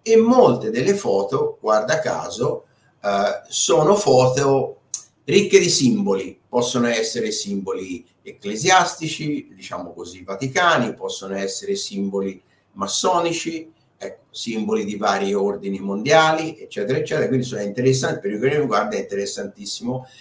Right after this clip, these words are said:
è quasi più importante dal punto di vista simbolico che dal punto di vista dei contenuti. Vai all'immagine successiva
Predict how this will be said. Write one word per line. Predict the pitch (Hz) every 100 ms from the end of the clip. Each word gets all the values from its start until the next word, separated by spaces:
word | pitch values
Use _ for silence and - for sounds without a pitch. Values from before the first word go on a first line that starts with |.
| - _
è | 101 101
quasi | - 104 104
più | 101 113
importante | 113 113 110 107 104 -
dal | 113 -
punto | 110 -
di |
vista | 117 170
simbolico | 175 208 123 120 - - -
che | 98
dal | 98 101
punto | - 98 95
di | 92
vista | 92 - 90
dei | 92
contenuti. | - 90 98 90 90
Vai | 104 147 160
all'immagine | 151 135 139 139 131 131
successiva | 127 127 143 147 202 196 190 -